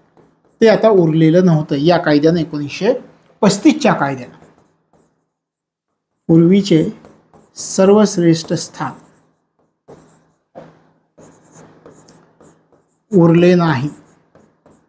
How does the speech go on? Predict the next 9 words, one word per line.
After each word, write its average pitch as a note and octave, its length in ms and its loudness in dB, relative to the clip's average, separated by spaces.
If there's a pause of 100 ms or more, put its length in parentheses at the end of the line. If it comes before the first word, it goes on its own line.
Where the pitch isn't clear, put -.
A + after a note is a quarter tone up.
(1300)
पूर्वीचे B3+ 460 4
सर्वश्रेष्ठ G#3 640 0
स्थान G3+ 340 -2
उरलेलं F#3 480 0
नव्हतं F#3 340 -2
भारत F#3+ 320 -2
मंत्र्यांना F#3 480 -2
आता, F#3 220 -2 (680)
कारण G#3 300 2